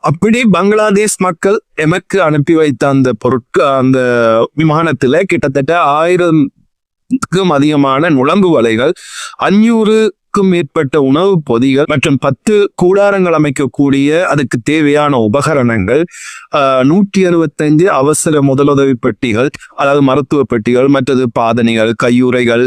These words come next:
ஜாக்கெட்டுகள், அந்த தலைக்கு போடுற கவசங்கள் அப்படின்னு சொல்லி இந்த மருத்துவத்துக்கும் இந்த பேரிடர் காலத்திலேயும் தேவையான அத்தியாவசிய பொருட்களை பங்களாதேசம் எங்களுக்கு கொடுத்து உதவி இருக்குது. அந்த பொருட்கள் அத்தனையும் சி ஒன்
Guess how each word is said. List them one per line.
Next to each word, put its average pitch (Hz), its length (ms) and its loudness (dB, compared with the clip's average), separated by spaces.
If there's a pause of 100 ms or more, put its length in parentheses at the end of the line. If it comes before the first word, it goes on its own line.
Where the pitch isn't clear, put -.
(240)
ஜாக்கெட்டுகள், 120 680 -2
அந்த 120 240 0
தலைக்கு 123 300 -2
போடுற 107 260 -2 (100)
கவசங்கள் 127 500 0 (240)
அப்படின்னு 165 320 0
சொல்லி 147 340 0 (360)
இந்த 151 220 0
மருத்துவத்துக்கும் 165 960 0
இந்த 165 140 2 (120)
பேரிடர் 170 360 0
காலத்திலேயும் 147 500 0
தேவையான 139 680 0
அத்தியாவசிய 165 760 0
பொருட்களை 123 500 0
பங்களாதேசம் 160 840 0 (340)
எங்களுக்கு 156 580 0
கொடுத்து 143 340 0
உதவி 131 240 0
இருக்குது. 113 360 0 (300)
அந்த 185 320 0
பொருட்கள் 180 420 -2
அத்தனையும் 160 580 0 (260)
சி - 280 -4 (420)
ஒன் 156 260 0